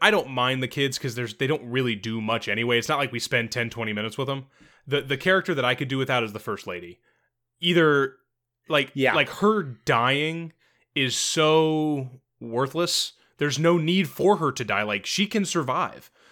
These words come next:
Speaker 1: There's no need
Speaker 2: Mm-hmm.
Speaker 1: for her to die. It doesn't, it doesn't matter. It doesn't advance the plot. It does nothing.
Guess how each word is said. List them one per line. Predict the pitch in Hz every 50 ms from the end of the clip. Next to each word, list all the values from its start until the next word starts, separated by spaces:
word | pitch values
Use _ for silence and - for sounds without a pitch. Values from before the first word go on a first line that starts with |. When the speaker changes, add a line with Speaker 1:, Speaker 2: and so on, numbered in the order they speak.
| _ _ _ -
Speaker 1:
There's | 147 156 156 131 131
no | 160 170 185 185
need | 175 170 180 185
Speaker 2:
Mm-hmm. | 226 226
Speaker 1:
for | - 131
her | 135 131
to | 120 107
die. | 117 113 - - - - _ _ _ _ _ _ _ _ _ _ _ _ -
It | 135 127 -
doesn't, | 156 156 143 147 151 143 - -
it | - 139 131
doesn't | 160 156 143 127 120
matter. | 131 147 165 170 165 160 139
It | 131
doesn't | 143 135 131 131
advance | 120 110 131 123 120 - -
the | - -
plot. | - - 135 135 143 143 143 139 - - -
It | 123 107 - - -
does | 131 127 123 113 110 110
nothing. | 123 135 143 135 - 151 143 139 139 135 131 123